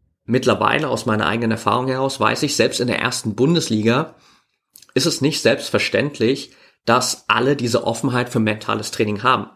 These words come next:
Sondern auch da gibt es durchaus immer noch viele Spieler,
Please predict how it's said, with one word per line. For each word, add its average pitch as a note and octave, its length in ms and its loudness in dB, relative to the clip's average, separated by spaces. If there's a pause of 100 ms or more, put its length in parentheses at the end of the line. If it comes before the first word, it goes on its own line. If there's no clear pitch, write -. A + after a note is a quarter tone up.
(200)
Sondern A#2 240 0
auch - 280 -4
da C3+ 340 2
gibt C3+ 300 -2
es B2+ 140 0
durchaus C3 420 0
immer D3+ 200 0
noch B2 160 0
viele C3+ 260 0
Spieler, D3 680 -2